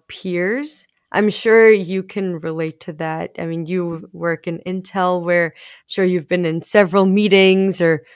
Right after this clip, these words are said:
projects where you're either the only female or one of the very few. So, like,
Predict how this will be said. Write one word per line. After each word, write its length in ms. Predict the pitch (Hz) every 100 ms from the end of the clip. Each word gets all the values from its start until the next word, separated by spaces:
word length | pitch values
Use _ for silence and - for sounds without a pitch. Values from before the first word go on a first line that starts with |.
| _
projects 680 | - 226 214 196 190 190 -
where 200 | 180 175
you're 440 | 170 175 170 170 - _ _ _ _
either 340 | 185 180 180 170
the 240 | 143 170
only 300 | 175 220 240
female 540 | 220 247 220 208 202 202
or 140 | 180
one 280 | 160 175 175
of 140 | 175 156
the 140 | 175 156
very 340 | 143 160 160
few. 540 | - - 220 220 220 214 _ _ _ _
So, 120 | -
like, 200 | 180 175